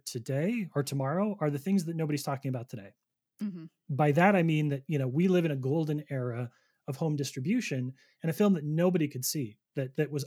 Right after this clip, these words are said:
Speaker 1: unavailable, right? That was, like, bootleg copies on D V D that, like, a couple hundred people might own stateside. Tomorrow, it gets an Arrow Films release,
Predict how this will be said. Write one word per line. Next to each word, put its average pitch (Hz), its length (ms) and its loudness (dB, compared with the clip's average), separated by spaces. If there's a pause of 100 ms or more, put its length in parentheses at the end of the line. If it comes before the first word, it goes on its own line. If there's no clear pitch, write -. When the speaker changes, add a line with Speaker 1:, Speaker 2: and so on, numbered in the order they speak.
Speaker 1:
unavailable, 143 680 -2
right? 127 300 -6
That 131 120 -8
was, 135 180 -4
like, 131 280 -4 (380)
bootleg 170 640 2
copies 143 460 -2
on 131 160 -2
D 139 160 -4
V 131 180 -2
D 123 480 -2
that, 131 200 -4
like, 135 360 -4
a 160 60 -12
couple 165 340 -4
hundred 151 400 -2
people 151 260 -4
might 127 220 -2
own 127 140 -2
stateside. 123 640 -8 (560)
Tomorrow, 151 640 2
it 147 140 -4
gets - 240 -4
an 151 200 -2
Arrow 143 280 -2
Films 165 420 -4
release, 110 540 -8